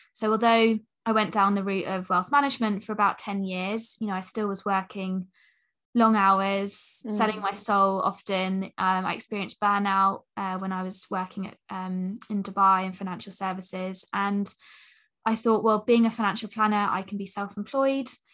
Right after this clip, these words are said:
Speaker 1: So I'm aligned to a large wealth management company, but I'm in control of my own time. And if I do have a family one day, which hopefully I will do,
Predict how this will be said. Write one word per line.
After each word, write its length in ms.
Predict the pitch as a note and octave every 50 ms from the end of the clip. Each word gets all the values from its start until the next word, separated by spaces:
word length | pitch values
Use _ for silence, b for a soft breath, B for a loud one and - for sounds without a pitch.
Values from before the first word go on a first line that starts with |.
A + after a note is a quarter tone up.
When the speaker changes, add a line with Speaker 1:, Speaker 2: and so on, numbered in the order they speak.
| b b b
Speaker 1:
So 180 | - - A3+ G#3+
I'm 320 | G3+ G3+ G3 - G3 G3
aligned 360 | G3+ G#3 G#3 G#3 G#3 G3+ G3
to 520 | - - - G3+ G3 G3 G3 G3 G3 G3+ - -
a 60 | - G#3
large 260 | G#3 G3+ G3 G3 -
wealth 140 | F#3+ G#3 C#4
management 360 | D4 C#4 C#4 C4 B3+ A3+ -
company, 500 | - A#3 A3+ A3+ A3+ A3 A3 G#3+ G#3 G3+ G#3+
but 100 | G3 -
I'm 380 | G3+ G#3 G#3 G#3 G#3 G#3 G#3 G3+
in 220 | - G3+ G3+ G3
control 400 | G3 - G#3 G3 - G3+ F#3+ F#3
of 120 | F#3 F3+ -
my 180 | F#3 F3+ F3
own 80 | F3 F#3
time. 560 | - - F#3 F3+ F3+ F3 F3 F3+ F#3+ G3 - _ -
And 400 | F#3+ F#3+ F#3+ F#3 F#3 F#3+ F#3+ - - -
if 180 | G#3+ G3+ - G#3+
I 100 | G3 G3
do 240 | G3 - C#4+ D4 C#4
have 120 | C4+ A#3
a 40 | A#3
family 360 | - - G#3+ G#3+ G#3 G#3 G#3
one 160 | G3+ G3 G3+ G3+
day, 200 | G#3+ G3 G3 G3+
which 140 | G3+ -
hopefully 340 | - G#3+ - - - - G#3
I 80 | G3 G3+
will 260 | G3+ A3+ A3+ A3 A3+
do, 460 | A3 - G3 F#3 F#3 F#3 G3 A3 A3+